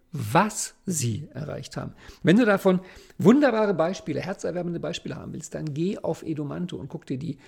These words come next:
vierundvierzig Kommentare an zum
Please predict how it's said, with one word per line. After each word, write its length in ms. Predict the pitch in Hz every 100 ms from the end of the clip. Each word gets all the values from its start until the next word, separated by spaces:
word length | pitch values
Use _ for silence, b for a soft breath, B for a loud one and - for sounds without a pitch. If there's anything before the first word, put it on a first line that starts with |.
| B B B
vierundvierzig 560 | - 254 254 226 196 -
Kommentare 640 | 170 165 156 170 190 208
an 320 | 190 196 220 B B B B B B B B
zum 800 | - - 175 190 208 214 220